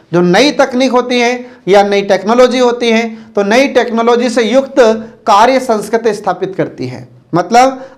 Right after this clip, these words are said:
अब जो कार्य किया जाएगा प्रशासन में, administration में, अब नई टेक्नोलॉजी के आधार पर कार्य किया जाएगा। फिर इसके बाद में अगला आ जाता है कि लोक संगठन को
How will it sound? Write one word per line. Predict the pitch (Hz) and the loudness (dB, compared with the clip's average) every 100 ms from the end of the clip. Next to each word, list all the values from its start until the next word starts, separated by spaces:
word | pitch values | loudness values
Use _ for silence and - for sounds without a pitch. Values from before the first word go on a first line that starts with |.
| 185 | -2
अब | 208 | 0
जो | 226 262 | 2 2
कार्य | 226 226 | 2 2
किया | 226 214 | 0 0
जाएगा | 208 226 240 233 | 2 2 2 0
प्रशासन | 220 214 190 226 233 | 0 -2 -2 -2 -2
में, | 208 220 | -2 -2
administration | 190 180 196 196 196 196 226 | -2 -2 -6 -4 -4 -2 0
में, | 214 202 - - 208 | -2 -4 -10 -6 -2
अब | 220 208 | 0 0
नई | 247 269 | 0 2
टेक्नोलॉजी | 240 240 226 233 233 | 0 0 0 2 0
के | 254 | 0
आधार | 240 202 190 202 | 0 2 0 0
पर | 220 247 | 0 -2
कार्य | 214 185 180 | 0 0 -2
किया | 175 139 | -4 -2
जाएगा। | 131 127 107 90 - _ _ _ _ - _ | -4 -4 -8 -10 -14 _ _ _ _ -20 _
फिर | 220 262 | 2 2
इसके | 254 269 | 2 2
बाद | 262 269 262 | 4 4 2
में | 254 269 - - - - - - - - _ _ _ _ _ _ _ _ _ _ _ _ _ _ - 170 | 0 -2 -10 -20 -20 -20 -20 -20 -20 -20 _ _ _ _ _ _ _ _ _ _ _ _ _ _ -4 2
अगला | 190 254 254 | 4 6 6
आ | |
जाता | 247 247 254 | 4 4 4
है | 262 | 4
कि | 262 | 2
लोक | 226 247 254 | 4 4 4
संगठन | 240 220 220 226 | 0 0 2 2
को | 202 135 | 2 -2